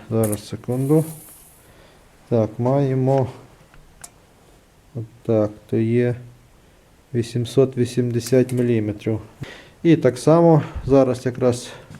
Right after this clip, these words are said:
шабрю. Це є рейса шістдесят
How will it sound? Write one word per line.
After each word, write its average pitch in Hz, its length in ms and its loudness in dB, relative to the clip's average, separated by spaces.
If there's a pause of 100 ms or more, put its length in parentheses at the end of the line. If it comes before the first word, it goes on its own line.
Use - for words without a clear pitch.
(600)
шабрю. 139 500 4 (380)
Це 131 240 0
є 120 220 4 (400)
рейса 139 440 4
шістдесят 127 720 -2